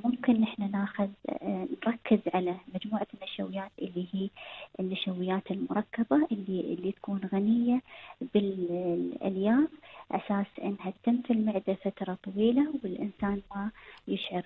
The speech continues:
بالجوع. مثل عندنا الخبز الأسمر، عندنا الحبوب الكاملة، البرغل، الشوفان من الأشياء الممتازة إذا الواحد يتعود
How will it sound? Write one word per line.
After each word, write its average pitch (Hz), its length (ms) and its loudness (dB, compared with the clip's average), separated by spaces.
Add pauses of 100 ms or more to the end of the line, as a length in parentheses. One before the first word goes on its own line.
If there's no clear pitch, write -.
(100)
بالجوع. 220 420 2 (120)
مثل 202 300 -2
عندنا 185 440 0
الخبز - 460 -8
الأسمر، 196 760 -4 (1400)
عندنا 196 240 4
الحبوب 208 500 2 (100)
الكاملة، 196 920 0 (440)
البرغل، 190 680 0 (120)
الشوفان 208 760 2
من 196 280 -8
الأشياء - 500 -6
الممتازة 214 960 -2
إذا 202 220 -4
الواحد 202 400 -2 (440)
يتعود 202 480 0